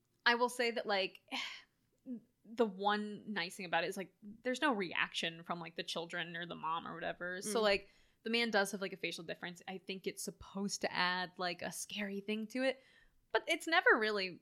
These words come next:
Speaker 1: mentioned. Like, the kids aren't like, "Ooh," like, "Oh, he's scary."
Speaker 2: Mm-hmm.
Speaker 1: He, the kid just says, like, "Oh, you have a box. Like, what's in the box?" And the mom's like, "Oh, leave him alone." Um,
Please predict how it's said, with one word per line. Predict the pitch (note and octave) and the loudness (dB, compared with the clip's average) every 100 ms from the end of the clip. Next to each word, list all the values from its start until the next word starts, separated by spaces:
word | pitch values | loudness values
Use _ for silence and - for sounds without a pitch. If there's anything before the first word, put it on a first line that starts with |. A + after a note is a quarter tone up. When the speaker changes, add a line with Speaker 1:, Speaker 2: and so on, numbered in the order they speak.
| _ | _
Speaker 1:
mentioned. | F3+ - - E3+ | -6 -6 -6 -6
Like, | G#3 | -4
the | |
kids | G#3 A3+ G#3+ | -2 2 2
aren't | G3+ G3 F#3 | 2 0 0
like, | F3 D#3 | -2 -2
"Ooh," | F3 A#3 D#4+ C4+ | -4 -4 -2 -2
like, | A3+ G3 A3 | -2 -4 -4
"Oh, | D4 | -4
he's | C4+ A3+ | -4 -6
scary." | - D4 D#4 C#4 A#3 | -4 0 0 0 -2
Speaker 2:
Mm-hmm. | A3 G3+ F#3+ G3+ - | -4 -6 -8 -14 -10
Speaker 1:
He, | B3 C4+ | -2 0
the | B3 | 2
kid | C4+ A3 | 0 0
just | A#3 | 0
says, | A3 | 2
like, | G3+ F#3+ | 2 6
"Oh, | A#4 G4 | 8 8
you | B3+ | 6
have | B3 | 6
a | |
box. | D#4+ G#4+ - - | 10 10 10 2
Like, | G#3+ | -4
what's | A3+ - | -2 -2
in | |
the | B3 | 4
box?" | D#4+ F4+ - - - | 8 10 8 4 -10
And | - | -6
the | A3 | 0
mom's | G3+ G3 | 0 0
like, | F#3+ | 0
"Oh, | C4+ D#4+ | 0 0
leave | D4+ D4 | -4 -4
him | D4+ | -2
alone." | C#4+ A3+ A3+ A3+ A3+ - _ _ _ - | 0 0 0 -2 -6 -12 _ _ _ 6
Um, | A3+ A3 A3 A3+ | 10 10 6 -4